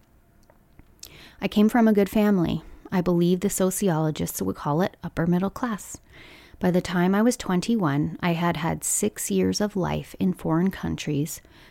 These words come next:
spoke three languages fluently, and had attended college for two years. A low ebb in the family fortunes necessitated my going to work when I was twenty. I entered the business world with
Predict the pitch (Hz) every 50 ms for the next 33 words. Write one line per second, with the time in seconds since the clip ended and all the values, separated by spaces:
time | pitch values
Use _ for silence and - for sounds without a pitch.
0 | - - - - - 175 165 151 - - - 170 180 196 208 220 208 202 175 160
1 | 165 170 175 175 190 196 196 - - - 180 165 156 156 151 143 - 143 147 151
2 | - 156 - - - - - - - - - 170 143 156 165 156 156 151 - -
3 | 165 160 156 151 - - - - 202 202 175 147 139 139 - - - - 190 -
4 | - - - 156 151 147 139 139 - - 143 - - - _ _ _ _ _ -
5 | - - - - - - - - - 170 170 156 160 160 165 175 202 - - 185
6 | 165 160 160 - - 180 185 202 214 - - - 160 156 160 170 180 180 - -
7 | - 117 127 127 - - 139 147 147 - - - 143 139 - - 175 170 160 -
8 | - 180 - - 180 170 175 180 175 175 170 175 170 - 143 139 147 151 160 -
9 | - 185 160 139 123 120 - - - 151 147 139 - 147 139 - - - 165 156
10 | 156 - - - - - - _ _ _ _ _ - - - - - - - -
11 | - - - - - 175 180 - 226 226 208 233 202 165 175 165 151 156 143 135
12 | - - - 147 139 127 - - - - - - 156 156 143 -